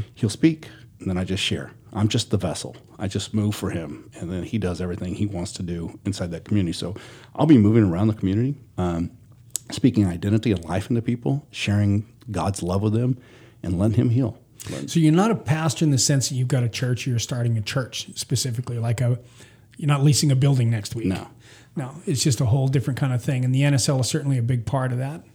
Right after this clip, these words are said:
Speaker 2: right?
Speaker 1: We're a mobile church.
Speaker 2: Right.
Speaker 1: The N S L is the mobile, is the mobile church for me. And,
Speaker 2: Right.
Speaker 1: and that's how, you know, I evangelize. So, uh, I work within the confounds of, of what's happening at the event. While everybody's doing their things on stage, I'll be backstage praying with their, uh, you know, the athletes, uh,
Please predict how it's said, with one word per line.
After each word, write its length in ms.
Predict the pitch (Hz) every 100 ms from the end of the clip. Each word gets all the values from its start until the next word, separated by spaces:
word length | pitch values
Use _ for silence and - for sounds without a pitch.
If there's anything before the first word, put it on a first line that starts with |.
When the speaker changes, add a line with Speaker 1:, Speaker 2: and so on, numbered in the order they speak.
| _ -
Speaker 2:
right? 220 | 147 131 156 - - -
Speaker 1:
We're 220 | 127 175
a 60 |
mobile 260 | 110 123 92
church. 420 | - 87 - - - - -
Speaker 2:
Right. 180 | 127
Speaker 1:
The 60 | 123
N 60 | 135
S 140 | 123
L 140 | 127 107
is 80 |
the 80 | 101
mobile, 400 | 95 110 120 120 110 104
is 180 | - 104
the 100 | 95
mobile 560 | 87 101 113 113 110 110
church 320 | - 98 95
for 160 | - 85
me. 320 | 76 65 - - _ _
And, 160 | - 107
Speaker 2:
Right. 100 | 120
Speaker 1:
and 260 | 104 98 101
that's 140 | 107
how, 420 | 104 92 92 -
you 200 | 123 104
know, 100 | 95
I 80 | 92
evangelize. 800 | 87 87 95 95 82 82 78 73
So, 260 | - 82 76 - - - -
uh, 100 | 90 -
I 160 | 80
work 300 | 101 110 104
within 240 | 107 98 95
the 60 |
confounds 580 | 95 107 101 101 95 92
of, 360 | 87 78 - 87
of 120 | 80
what's 280 | 85 95 90
happening 380 | 98 90 90 85
at 120 | 80
the 100 | 87
event. 260 | 80 87 80
While 240 | 87 85
everybody's 400 | 95 104 98 95
doing 180 | 95 92
their 80 | 90
things 280 | - 98 90
on 140 | 90
stage, 320 | - 92 92
I'll 60 | 82
be 100 | 80
backstage 480 | 80 87 - 85 95
praying 240 | - 92
with 100 | 92
their, 220 | 85 90 -
uh, 220 | 101 98
you 160 | 98
know, 100 | 90
the 120 | 82 90
athletes, 460 | 107 - 117 113
uh, 200 | - 85